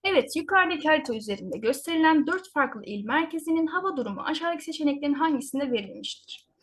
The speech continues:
İzmir'de güneş açmış. O zaman İzmir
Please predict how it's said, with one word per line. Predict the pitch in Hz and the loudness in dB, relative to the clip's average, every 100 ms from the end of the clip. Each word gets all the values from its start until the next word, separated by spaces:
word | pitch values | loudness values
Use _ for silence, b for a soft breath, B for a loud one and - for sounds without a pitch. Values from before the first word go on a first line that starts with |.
| b b _ | b b _
İzmir'de | 403 392 381 359 | -2 0 0 0
güneş | 392 370 370 - | -2 0 -2 0
açmış. | 233 202 196 - | -2 -2 -8 -2
O | 302 | 0
zaman | 311 302 285 | 2 2 0
İzmir | 330 320 302 | -4 -2 -2